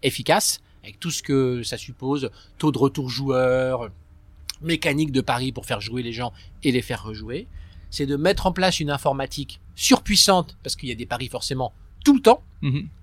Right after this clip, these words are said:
Speaker 1: Je crois que le P M U représente à lui tout seul deux, l'équivalent de deux tiers des opérations bancaires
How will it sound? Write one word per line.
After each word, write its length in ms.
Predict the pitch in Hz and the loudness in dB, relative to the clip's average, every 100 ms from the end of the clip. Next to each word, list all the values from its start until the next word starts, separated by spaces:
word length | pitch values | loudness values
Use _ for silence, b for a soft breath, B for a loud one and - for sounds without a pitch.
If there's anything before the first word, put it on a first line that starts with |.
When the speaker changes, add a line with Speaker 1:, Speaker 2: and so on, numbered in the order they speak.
| - | -18
Speaker 1:
Je 100 | - | -4
crois 100 | - | -2
que 100 | 139 | 0
le 60 | 127 | -2
P 160 | 131 127 | -2 0
M 120 | 135 | 0
U 140 | 139 B B B | -2 B B B
représente 480 | - 123 139 135 131 | -6 -2 0 0 0
à 40 | |
lui 140 | 120 123 | -4 -6
tout 140 | 143 | -6
seul 340 | - 135 123 151 | 0 2 2 -4
deux, 220 | 127 160 | 0 0
l'équivalent 520 | 160 160 - 156 156 151 | 0 -4 -2 0 0 0
de 120 | 131 | 0
deux 200 | 131 165 | 4 4
tiers 240 | - 170 | 4 0
des 160 | 139 120 | -2 -4
opérations 480 | 123 120 120 - 123 | -2 -2 -2 -6 -4
bancaires 560 | 120 151 - 143 139 | 0 2 4 4 2